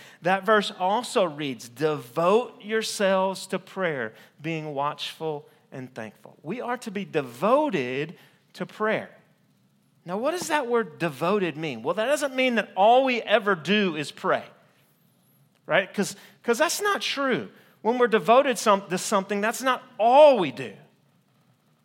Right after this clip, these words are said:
right? We're devoted to our spouses,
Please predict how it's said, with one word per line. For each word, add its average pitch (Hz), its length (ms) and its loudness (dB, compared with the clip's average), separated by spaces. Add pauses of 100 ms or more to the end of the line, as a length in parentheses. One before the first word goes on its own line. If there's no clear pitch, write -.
(220)
right? 202 200 -2
We're 240 140 0
devoted 214 640 2
to 247 200 -2
our 185 160 2
spouses, 190 1000 -2